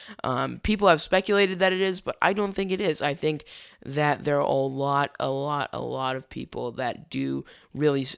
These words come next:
heavily support the border wall, and, um, we're approaching in a, here in about, uh, thirteen or twelve seconds here, um, the half, we're, well, we're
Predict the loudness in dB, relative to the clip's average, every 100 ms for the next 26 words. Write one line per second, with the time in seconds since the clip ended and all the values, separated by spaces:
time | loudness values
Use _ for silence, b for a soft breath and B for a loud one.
0 | -6 -2 -2 0 -2 -2 -2 -6 -4 0
1 | 2 0 B B B -4 -2 0 2 4
2 | 2 0 0 0 -2 B B B 2 4
3 | 4 4 2 2 4 6 6 6 2 2
4 | 0 0 -2 -2 2 2 0 -2 -2 -2
5 | -2 -2 -2 -4 -2 -2 -4 -6 -8 -4
6 | -4 -4 -2 -2 0 2 2 2 0 -2
7 | -6 -4 -4 -6 B B B 0 2 0
8 | -4 -10 _ -16 -8 -6 -4 -4 0 2
9 | 2 0 0 4 6 8 8 6 2